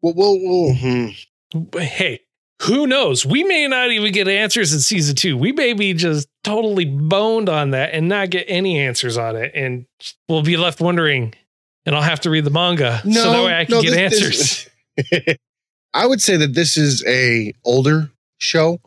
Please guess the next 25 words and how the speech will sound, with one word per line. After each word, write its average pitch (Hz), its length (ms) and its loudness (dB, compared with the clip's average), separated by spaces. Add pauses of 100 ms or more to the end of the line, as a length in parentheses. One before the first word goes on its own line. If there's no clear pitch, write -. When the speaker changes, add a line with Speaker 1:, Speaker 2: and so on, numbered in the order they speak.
(160)
Speaker 1:
and 131 200 2
older 139 380 4
shows 131 480 2
typically 131 540 0
have 120 260 0
a 113 80 0
better, 117 580 0
more 117 300 2
well-rounded 107 1040 0
storyboard. 120 800 0 (260)
So - 200 0
Speaker 2:
This 117 80 4
is 113 80 4
Speaker 1:
I'm 113 60 4
Speaker 2:
a - 40 4
Speaker 1:
gonna - 260 2
assume 135 40 0 (120)
Speaker 2:
two 208 60 2
thousand 202 460 2
eight 202 300 0
show, 233 480 0 (360)
not 160 320 0
an 196 80 2
older 202 220 2
show. 233 420 0